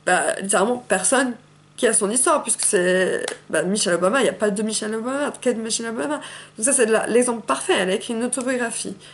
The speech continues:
sur sa life à la Maison Blanche, qui était horrible, qu'elle a pas supporté. J'ai pas lu son livre, mais j'ai vu un documentaire sur son livre et sur elle.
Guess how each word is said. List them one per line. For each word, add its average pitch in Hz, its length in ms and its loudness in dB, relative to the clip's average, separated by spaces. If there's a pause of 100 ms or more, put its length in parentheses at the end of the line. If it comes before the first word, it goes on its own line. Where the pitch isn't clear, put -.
(200)
sur 277 240 -2
sa - 160 2
life 247 420 2 (680)
à 285 80 4
la 294 120 4
Maison 247 280 0
Blanche, 254 440 -2 (520)
qui - 140 -4
était 262 200 2
horrible, 240 480 2 (300)
qu'elle 254 120 0
a 240 60 0
pas 240 120 -2
supporté. 233 520 0 (840)
J'ai 214 100 -6
pas 277 140 4
lu 294 80 4
son 277 140 0
livre, 269 140 0
mais 240 100 -2
j'ai 233 120 -4
vu 233 160 -2
un 202 220 0
documentaire 220 560 -6
sur 208 360 -6
son 226 120 -10
livre 320 220 -2 (840)
et 208 60 -2
sur 214 240 0
elle. 302 160 0